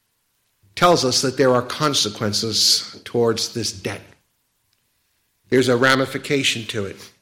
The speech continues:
It says, I know the E S V says legal demands. The actual word in Greek is decrees.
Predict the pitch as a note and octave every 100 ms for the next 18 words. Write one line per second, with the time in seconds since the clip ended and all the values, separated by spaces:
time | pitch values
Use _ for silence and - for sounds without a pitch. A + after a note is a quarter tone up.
0 | _ _ _ _ _ _ _ _ _ _
1 | A#2+ - D#3 C#3 - - - - - D#3+
2 | C#4+ D#4+ G3+ G3+ F#3+ - D#3 D#3 - E3
3 | C3 G#2+ - - C#3+ D#3 C3+ B2+ B2 G2
4 | - - - - - _ _ _ _ _
5 | F3+ F3+ F3+ B3+ C#4 - C#4+ G#3 D3+ F#3
6 | G#3 G#3+ G#3 F3+ E3+ D3 C#3+ C#3 - C3+
7 | C3+ - C3 C#3 C#3 - G#3 C#3+ G#2 -
8 | - - -